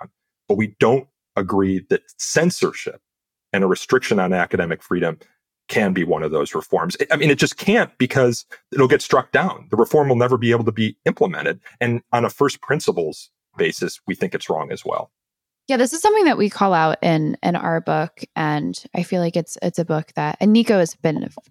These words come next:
Speaker 2: very helpful behind the scenes in editing the book, by the way. But I think it's a book that will make no one totally happy because we do call out the right pretty considerably in this kind of fighting might with might. And there was a quote that you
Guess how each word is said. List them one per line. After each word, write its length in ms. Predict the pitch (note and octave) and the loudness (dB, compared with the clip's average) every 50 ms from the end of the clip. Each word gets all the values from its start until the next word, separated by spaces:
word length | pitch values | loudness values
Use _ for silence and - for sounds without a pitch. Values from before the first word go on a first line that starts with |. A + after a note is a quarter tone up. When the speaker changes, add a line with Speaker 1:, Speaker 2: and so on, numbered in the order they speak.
| - - | -4 0
Speaker 2:
very 220 | F#3+ F#3+ F#3 F#3 F#3 | 0 2 2 2 2
helpful 540 | E3+ F3+ E3 E3+ - - E3 D#3 D3+ - F3+ - | 0 0 -2 -2 -4 -4 -2 -2 -2 -4 -4 -6
behind 300 | F3 F3 E3+ E3 E3 E3+ | -4 -4 -2 -2 -2 -4
the 60 | F3 | -4
scenes 360 | - - F3 D#3+ D#3+ E3+ - | -4 -4 -2 -2 -2 -2 -2
in 160 | E3 E3 - | -2 -2 -2
editing 320 | - D#3+ D#3+ D#3+ D#3 F2+ F#2 | -4 -6 -6 -6 -6 -6 -6
the 80 | - | -6
book, 160 | E3+ - - - _ | -6 -8 -10 -10 _
by 140 | - - - | -10 -10 -8
the 80 | - | -8
way. 160 | - - - - - | -8 -6 -8 -6 -6
But 180 | - - - - _ | -6 -6 -6 -6 _
I 140 | - G3+ G3+ | -2 -2 -2
think 180 | G3+ - A#3 A3 | 0 0 0 0
it's 140 | B3 - A3+ | 0 0 -2
a 60 | G#3+ | -2
book 180 | G3 G#3 G3+ - | -2 -4 -4 -2
that 120 | G#3 G3+ - | -4 -2 -2
will 240 | G3 G3+ G3 F3+ - | -2 -2 -2 -4 -6
make 340 | - F3+ F#3+ F#3+ F#3 - - - | -6 -4 -4 -4 -4 -8 -10 -8
no 220 | F#3 F3 D#3 D3+ | -4 -4 -2 -2
one 320 | D#3 D#3+ D#3+ D#3+ E3 F3 F#3 | -2 -4 -4 -4 -6 -8 -10
totally 420 | - - E3 D#3 D#3+ E3 E3+ D#3+ | -8 -6 -6 -4 -2 -2 -4 -4
happy 420 | D#3+ - D#3 D3 - - - - | -4 -4 -6 -6 -6 -4 -4 -4
because 300 | F#3 F#3+ E3+ F3+ E3+ - | -4 -4 -4 -4 -6 -4
we 100 | - E3 | -4 -6
do 180 | D#3+ - D#3 - | -4 -4 -6 -8
call 240 | - - - D#3 D3+ | -6 -6 -4 -2 -2
out 200 | D3 D3 C#3+ - _ | -2 -2 -4 -6 _
the 120 | - D#3+ D3+ | -4 -4 -2
right 300 | D3+ C#3+ C#3+ C#3+ - - _ _ _ - - - _ _ _ | 0 0 0 -2 -4 -6 _ _ _ -20 -20 -20 _ _ _
pretty 240 | - F3+ E3 D#3+ D3 | -2 -2 0 0 -2
considerably 800 | - E3+ E3 D#3+ - D#3+ C#3+ D3+ D3+ D#3 D#3 F#3 F#3 F#3+ F#3+ | -2 -2 -4 -2 -2 -2 0 2 0 0 0 0 0 0 0
in 200 | F#3+ - - E3+ | 0 -2 -2 0
this 240 | D#3+ D#3 D#3 - - - | 0 0 -2 -4 -8 -8
kind 180 | - E3 D#3 | -6 -4 -2
of 80 | D#3 D#3 | -2 -4
fighting 400 | - - D#3 D3+ E3 D#3+ D#3+ D3+ | -4 -4 -2 -2 0 -2 -2 -2
might 240 | D3 C#3+ C#3+ - - | -2 -2 -2 -4 -4
with 220 | D#3 D#3+ - - | -6 -6 -4 -4
might. 360 | D3+ D3 C#3 C#3+ E3 G3 - - | -4 -2 -2 -2 -2 -4 -4 -4
And 140 | - F#3 F3 | -4 -2 0
there 80 | E3+ E3+ | 0 0
was 160 | F3 F3 F#3 | 0 0 0
a 80 | F#3+ - | -4 -6
quote 340 | - - - F3+ E3 - - - | -6 -4 -2 0 0 0 0 -2
that 180 | C4+ D4 - | -2 -2 0
you 340 | C4+ C4 A#3+ A3+ A3 G3+ - | 2 2 4 4 4 2 0